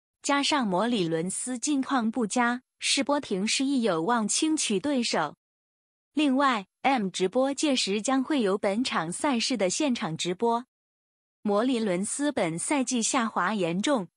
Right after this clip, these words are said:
过去二季他们都是上游球队，但本赛季开季前十四轮仅胜一场，球队至今没有尝过连胜滋味，近四轮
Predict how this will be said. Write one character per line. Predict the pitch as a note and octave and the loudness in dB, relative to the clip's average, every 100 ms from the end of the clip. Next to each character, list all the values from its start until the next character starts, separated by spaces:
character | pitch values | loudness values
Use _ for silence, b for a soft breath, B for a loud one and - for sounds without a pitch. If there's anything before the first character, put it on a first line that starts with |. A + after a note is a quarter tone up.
| _ _ _ _ _ | _ _ _ _ _
过 | - D4+ | 0 2
去 | A#3+ - B3 | 2 0 0
二 | C#4+ B3 | 0 -2
季 | G#3+ C4+ A#3 | -2 -2 -2
他 | B3 | 0
们 | C#4 A3 F3+ | 0 0 0
都 | C4 C4+ | 0 0
是 | - B3+ | 2 0
上 | - C#4 G#3+ | 2 0 2
游 | E3 F3 | 2 0
球 | - F#3+ F3+ | -2 -2 0
队， | C#4 A3+ E3+ _ | 0 0 -4 _
但 | - D4+ C4+ | 0 2 2
本 | G3+ E3+ | 0 -2
赛 | - D4+ B3+ | -2 -2 0
季 | C4+ A#3+ | -2 -4
开 | - C4 B3+ | -2 -2 0
季 | C#4 G#3 | 0 -2
前 | - F#3+ | -2 -2
十 | G#3+ - G3+ | -2 -2 -2
四 | - D4 | 0 0
轮 | F3 A3 | 2 0
仅 | A#3+ F#3+ E3 | -2 -2 -2
胜 | - D4 | 0 0
一 | D4 G#3+ | 0 -2
场， | - D#3 - _ _ _ _ _ - | -2 -2 -4 _ _ _ _ _ -6
球 | - F3+ F#3+ | 0 0 0
队 | D4+ B3 | 0 0
至 | C4 B3 | 0 -2
今 | G#3+ C4 C4+ | 0 2 2
没 | A#3 C4 | 2 2
有 | G#3+ | 0
尝 | F#3+ F3 F3+ | 0 -2 -2
过 | C4+ A#3 | 0 0
连 | F#3 E3 F#3+ | 0 -2 0
胜 | C#4+ A3+ | 0 0
滋 | A3 A#3+ | 0 0
味， | B3 F#3+ E3 _ - | 2 0 -4 _ -8
近 | D4 C4 | -2 -2
四 | - E4+ C4 | -2 -2 0
轮 | F#3 F3 | 0 0